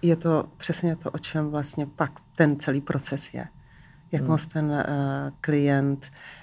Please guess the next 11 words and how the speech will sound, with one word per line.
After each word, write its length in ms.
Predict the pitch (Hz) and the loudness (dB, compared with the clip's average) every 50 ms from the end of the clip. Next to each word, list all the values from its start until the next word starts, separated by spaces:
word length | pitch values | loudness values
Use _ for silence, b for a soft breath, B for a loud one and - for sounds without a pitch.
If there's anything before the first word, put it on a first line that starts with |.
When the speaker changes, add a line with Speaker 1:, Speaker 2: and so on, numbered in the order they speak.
| B B | B B
Speaker 1:
je 120 | 165 170 - | 4 4 4
ochoten 420 | - 147 - 165 151 156 143 139 | 4 2 0 2 4 6 6 6
dělat 240 | 143 143 135 135 131 | 6 6 4 4 4
změny, 520 | 127 139 143 139 139 147 151 151 156 160 - - - - - b b b b b b b b b b - - - - - - - - - - - _ - - - - - - - - | 4 6 6 6 6 6 4 4 2 0 -4 -8 -20 -20 -20 b b b b b b b b b b -20 -20 -20 -20 -20 -20 -20 -20 -20 -20 -20 _ -20 -20 -20 -20 -20 -20 -10 -2
například 520 | 151 151 - - - - - - 160 147 - - | -2 0 0 0 0 0 0 4 2 2 2 4
i 80 | 147 | 2
jak 180 | 143 135 - - | 2 2 2 2
moc 280 | 156 151 143 - - | 0 0 0 -2 0
je 220 | 147 143 139 139 - | 2 2 4 4 2
ochoten 540 | - - - 151 143 - 151 139 135 139 143 | 0 -2 -2 -2 -2 0 0 2 2 2 2
investovat. 680 | - 156 151 147 160 160 - - 156 151 147 143 151 | 4 4 4 4 4 2 2 -2 0 0 0 -2 -4